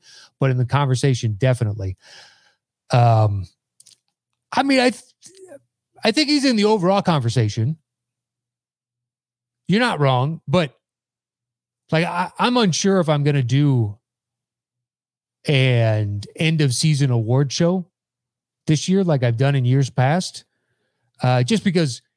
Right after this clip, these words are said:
M V P, it's Jokic's. Done. Unless they fall off a cliff in their last eleven-ish games, it's,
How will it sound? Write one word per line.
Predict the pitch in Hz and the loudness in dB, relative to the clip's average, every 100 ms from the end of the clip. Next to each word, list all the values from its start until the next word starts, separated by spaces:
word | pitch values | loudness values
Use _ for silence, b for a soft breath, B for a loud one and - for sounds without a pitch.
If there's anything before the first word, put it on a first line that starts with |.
| _ _ | _ _
M | 208 226 | -2 0
V | 190 | 0
P, | 185 190 | 2 2
it's | 147 151 | 2 0
Jokic's. | 139 120 - 110 - _ _ _ _ _ _ _ _ _ _ _ _ _ _ _ _ _ _ _ | 0 -2 -8 -14 -16 _ _ _ _ _ _ _ _ _ _ _ _ _ _ _ _ _ _ _
Done. | 143 120 90 - _ _ _ _ _ _ _ _ _ _ | -2 -2 -4 -14 _ _ _ _ _ _ _ _ _ _
Unless | 160 160 170 190 - - | 0 2 2 0 -2 -6
they | 160 165 | -2 0
fall | 160 180 170 | 0 0 2
off | 160 147 | 0 0
a | 127 | -4
cliff | - 139 147 | 0 0 0
in | 123 | 0
their | 123 | 2
last | 123 127 123 - - _ _ _ _ _ _ _ 147 | 2 2 0 -4 -16 _ _ _ _ _ _ _ -2
eleven-ish | 123 131 131 123 123 - | 0 0 0 0 -2 -2
games, | 113 123 170 190 - - _ _ _ _ _ _ _ _ _ _ _ _ _ _ _ _ _ _ - | 0 0 0 -2 -8 -18 _ _ _ _ _ _ _ _ _ _ _ _ _ _ _ _ _ _ -6
it's, | 135 - | -6 -6